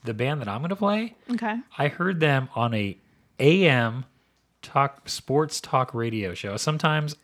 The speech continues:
Speaker 1: I don't like to listen to music when I'm on my way home because if it's too emotional, then I get too emotional and I start feeling, like,
Speaker 2: Interesting.
Speaker 1: weird. So I don't listen to politics 'cause I get upset. So one thing that's
Speaker 2: Okay.
Speaker 1: neutral is I can listen to sports radio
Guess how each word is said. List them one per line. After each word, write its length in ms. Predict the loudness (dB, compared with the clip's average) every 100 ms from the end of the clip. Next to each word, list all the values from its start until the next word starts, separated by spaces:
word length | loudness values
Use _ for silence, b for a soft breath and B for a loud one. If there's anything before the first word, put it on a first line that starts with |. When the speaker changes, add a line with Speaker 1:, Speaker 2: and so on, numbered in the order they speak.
| -4
Speaker 1:
I 80 | -2
don't 280 | -2 -4 -10 _ -8
like 200 | -6 -6
to 60 | -6
listen 240 | -6 -4
to 40 | -2
music 320 | -2 -2 -4
when 80 | -6
I'm 100 | -4
on 100 | -2
my 40 |
way 120 | -2 -2
home 280 | -2 -4 -6 B B B B B _
because 800 | -8 -2 0 0 0 -2 -6 -10 -14 _ _ _ _ -6
if 220 | -6 -4
it's 200 | -6 -6
too 200 | -4 -2
emotional, 520 | -2 -4 -6 -8 -8
then 140 | -6 -4
I 120 | -4
get 160 | -4 -6
too 100 | -6
emotional 520 | -4 -4 -6 -8 -8
and 120 | -8
I 60 | -8
start 260 | -6 -6 -4
feeling, 180 | -6
like, 100 | -6
Speaker 2:
Interesting. 180 | -6 -6
Speaker 1:
weird. 320 | -4 -2 -4 B B B B -14
So 580 | -2 2 2 0 -2 -4
I 100 | -2
don't 120 | -2
listen 200 | -4 -8
to 60 | -12
politics 540 | -6 -6 -4 -6 -8 -10
'cause 140 | -10
I 40 | -10
get 120 | -10
upset. 640 | -12 -8 -2 -2 -4 -8
So 100 | -8
one 220 | -2 -2 0
thing 160 | -2
that's 180 | -4 -6
Speaker 2:
Okay. 80 | -4
Speaker 1:
neutral 680 | 0 0 0 -2 -2 -4 -10 -10
is 140 | -4
I 100 | -2
can 140 | -2 -2
listen 240 | -2 -4
to 80 | -8
sports 400 | -4 -2 -2 -2
radio 500 | -4 -2 -4 -6